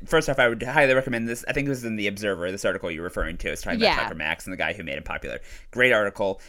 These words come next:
Speaker 1: and it's unfortunate that, yeah, that is top of mind. I was actually thinking about a similar thing, too,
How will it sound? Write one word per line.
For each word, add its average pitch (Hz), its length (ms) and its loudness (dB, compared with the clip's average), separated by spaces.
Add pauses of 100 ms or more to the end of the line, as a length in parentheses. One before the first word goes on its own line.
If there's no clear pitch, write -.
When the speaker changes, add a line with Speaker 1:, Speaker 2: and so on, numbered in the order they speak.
(200)
Speaker 1:
and 110 420 2 (280)
it's 110 120 -4
unfortunate 123 680 2
that, 104 220 4
yeah, 95 200 2
that 120 120 2
is 120 140 0
top 113 200 4
of 104 100 -6
mind. 98 160 0
I 110 60 4
was 113 300 0
actually 110 280 -2
thinking 101 260 -6
about 95 340 0
a 98 60 -4
similar 92 340 -4
thing, 90 300 -6
too, 90 340 -4